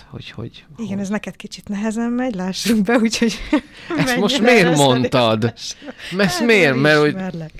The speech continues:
Speaker 1: mert hogy túl őszinte vagyok ezzel,
Speaker 2: Igen.
Speaker 1: azt a-, de
Speaker 2: Igen.
Speaker 1: mivel? Hogy?
Speaker 2: Hát mindennel, Johnny.
Speaker 1: Hát nem, ha valami sz-, rossz, <laughs>
Speaker 2: Igen.
Speaker 1: ha valami szar, megmondom, hogy az.
Speaker 2: Azzal nincs is baj, csak a hogyan mondod
Speaker 1: Ja.
Speaker 2: meg, ugye?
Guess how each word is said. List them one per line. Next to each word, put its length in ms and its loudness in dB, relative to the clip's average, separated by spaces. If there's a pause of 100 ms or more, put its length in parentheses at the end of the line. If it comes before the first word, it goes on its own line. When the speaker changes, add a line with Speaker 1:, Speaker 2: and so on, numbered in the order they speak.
(220)
Speaker 1:
mert 200 4
hogy 180 2
túl 240 4
őszinte 500 2
vagyok 340 0
ezzel, 180 -2 (100)
Speaker 2:
Igen. 60 0
Speaker 1:
azt 220 -6
a-, 40 -12
de 300 -16
Speaker 2:
Igen. 180 -6
Speaker 1:
mivel? 760 -2
Hogy? 540 -2
Speaker 2:
Hát 140 -18
mindennel, 640 -12
Johnny. 300 -12
Speaker 1:
Hát 120 -8
nem, 220 -6
ha 80 -10
valami 380 0
sz-, 720 -6
rossz, 520 2 (400)
<laughs> 400 -8
Speaker 2:
Igen. 180 -8 (540)
Speaker 1:
ha 120 -4 (140)
valami 260 2
szar, 520 2
megmondom, 640 2
hogy 200 4
az. 480 2 (140)
Speaker 2:
Azzal 280 -4
nincs 240 0
is 120 -6
baj, 220 -8
csak 200 -10
a 60 -8
hogyan 380 -6
mondod 300 -12
Speaker 1:
Ja. 260 -6
Speaker 2:
meg, 180 -8 (220)
ugye? 240 -10